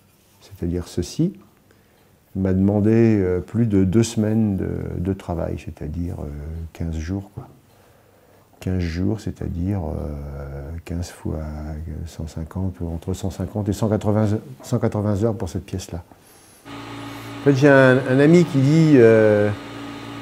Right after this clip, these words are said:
que quand on lui demande, euh, combien de temps, euh, on, on met pour faire une pièce, il répond trente ans.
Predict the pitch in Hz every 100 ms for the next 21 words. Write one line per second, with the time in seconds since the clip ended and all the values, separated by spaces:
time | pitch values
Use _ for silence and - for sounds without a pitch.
0 | - 117 113 113 110 110 123 131 127 123
1 | 123 135 139 123 110 107 107 107 123 127
2 | 123 - 143 139 123 113 107 104 107 117
3 | 117 127 127 123 139 135 - 113 - 117
4 | 110 - 156 160 - - - - - 123
5 | 127 131 147 165 165 147 143 147 131